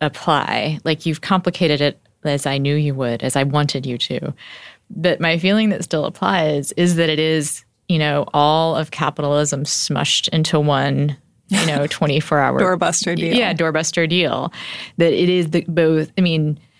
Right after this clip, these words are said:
Speaker 1: the dynamics of late capitalism are, are present in a very vivid way in
Speaker 2: Mm-hmm.
Speaker 1: Black Friday, including this idea that we're not entirely in control or that we aren't in control,
Speaker 2: Yeah.
Speaker 1: period.
Speaker 2: And that we as consumers are harming workers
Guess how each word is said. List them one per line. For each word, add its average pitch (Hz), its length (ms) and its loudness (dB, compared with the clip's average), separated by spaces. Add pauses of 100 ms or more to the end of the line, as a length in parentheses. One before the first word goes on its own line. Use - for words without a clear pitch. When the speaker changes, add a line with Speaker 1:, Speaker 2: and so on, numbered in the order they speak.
(400)
Speaker 1:
the 165 220 2
dynamics 165 720 0
of 151 160 -2
late 147 200 0
capitalism 143 800 -2
are, - 180 -4 (160)
are 143 120 2
present 139 640 -2
in 160 140 0
a 151 80 0
very 143 360 2
vivid 139 520 0
way 127 540 0 (120)
in 143 440 2
Speaker 2:
Mm-hmm. 180 380 -2
Speaker 1:
Black 143 240 0
Friday, - 560 -2
including 208 580 2
this 170 160 0
idea 156 320 0
that 147 140 -2
we're 156 140 0
not 151 300 -2
entirely 156 640 0
in 135 120 -2
control - 760 -2 (280)
or 170 100 2
that 165 100 4
we 160 120 2
aren't 175 220 0
in 160 80 -2
control, 139 400 -4
Speaker 2:
Yeah. 220 120 2
Speaker 1:
period. 165 440 -2 (420)
Speaker 2:
And 254 160 4
that 254 120 2
we 285 180 2
as 262 100 0
consumers 220 640 2
are 190 100 0
harming 185 460 0
workers 160 800 0